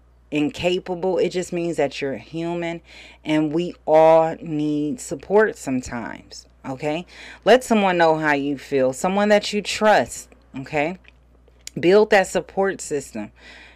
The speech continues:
It is okay to ask for help. You're not a weak person. So, that being said, I wanna know, what do you think about today's episode, and what are you gonna do? What steps are you gonna put in place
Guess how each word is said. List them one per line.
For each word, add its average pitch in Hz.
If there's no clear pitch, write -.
It 180
is 196
okay 196
to 175
ask 160
for 156
help. 151
You're 143
not 151
a 160
weak 151
person. 139
So, 202
that 202
being 175
said, 151
I 175
wanna 220
know, 226
what 220
do 214
you 214
think 196
about 160
today's 160
episode, 151
and 151
what 196
are 190
you 175
gonna 165
do? 143
What 214
steps -
are 156
you 160
gonna 185
put 139
in 139
place 123